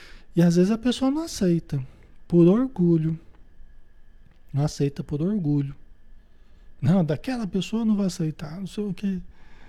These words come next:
Você percebe como que os defeitos atrapalham e as virtudes ajudam? Né? Por isso é que é, é complicado. Às vezes a pessoa tá na penúria, tá na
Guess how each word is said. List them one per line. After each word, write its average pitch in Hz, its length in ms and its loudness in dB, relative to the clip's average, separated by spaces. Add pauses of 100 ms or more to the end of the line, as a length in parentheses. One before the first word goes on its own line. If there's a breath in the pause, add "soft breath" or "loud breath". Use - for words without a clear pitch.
(380 soft breath)
Você 277 160 -4
percebe 226 520 8
como 208 260 8
que 185 100 4
os 175 100 8
defeitos 196 540 6
atrapalham 147 1040 4 (120)
e 147 100 0
as 156 140 6
virtudes 147 560 2
ajudam? 127 720 0 (1120 soft breath)
Né? 151 340 -4 (140)
Por 131 160 -2
isso 185 240 2
é 262 60 2
que 285 100 -6
é, 285 260 -2
é 190 40 -2
complicado. 220 680 4
Às 139 200 4
vezes 208 380 4
a 196 60 0
pessoa 208 300 -4
tá 226 140 -4
na 247 160 0
penúria, 233 840 4
tá 233 180 -2
na 226 200 2